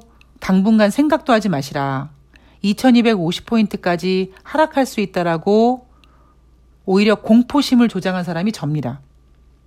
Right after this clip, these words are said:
지금도 마찬가지예요.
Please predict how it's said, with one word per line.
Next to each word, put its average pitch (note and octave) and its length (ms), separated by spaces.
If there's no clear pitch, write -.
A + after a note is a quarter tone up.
지금도 B3+ 380
마찬가지예요. D#3+ 800